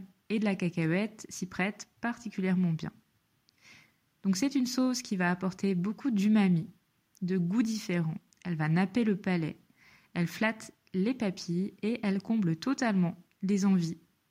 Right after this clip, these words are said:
qui pourraient exister de, de jus de viande ou de fromage, par exemple. Voilà comment je la prépare pour deux à trois personnes.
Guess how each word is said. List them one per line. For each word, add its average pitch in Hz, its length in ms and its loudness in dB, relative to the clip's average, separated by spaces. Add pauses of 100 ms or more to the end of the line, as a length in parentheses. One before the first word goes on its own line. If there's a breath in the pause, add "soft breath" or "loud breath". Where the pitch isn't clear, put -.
qui - 120 -10
pourraient 180 380 0
exister 175 520 0
de, 156 300 -2 (380 loud breath)
de 175 80 0
jus 180 220 4
de 180 80 0
viande 160 400 2
ou 165 60 -2
de 160 120 -2
fromage, - 640 0
par 156 160 -6
exemple. 147 360 -12 (1600 loud breath)
Voilà 233 200 4
comment 254 220 4
je 247 60 4
la 190 100 4
prépare 196 760 -2 (140)
pour 185 180 0
deux 175 140 2
à 233 100 4
trois 202 200 -2
personnes. 180 580 -2